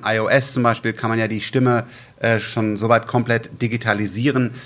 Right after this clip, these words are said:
als dass man dann alles quasi, ähm, erzählen kann. Und da, da gibt's ja ganz viele andere,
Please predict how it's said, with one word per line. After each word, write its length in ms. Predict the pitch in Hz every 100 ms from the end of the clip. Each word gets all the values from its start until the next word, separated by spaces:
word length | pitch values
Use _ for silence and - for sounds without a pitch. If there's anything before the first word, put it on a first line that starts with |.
| -
als 240 | - 110 -
dass 200 | 113 -
man 80 | 107
dann 140 | 104
alles 300 | - 131 -
quasi, 420 | - 95 95 95 -
ähm, 220 | 92 98
erzählen 400 | - - 110 101
kann. 180 | 104 113
Und 120 | 113
da, 80 | 107
da 100 | 110
gibt's 160 | 107 123
ja 60 |
ganz 180 | 110 110
viele 140 | 107
andere, 360 | 95 107 101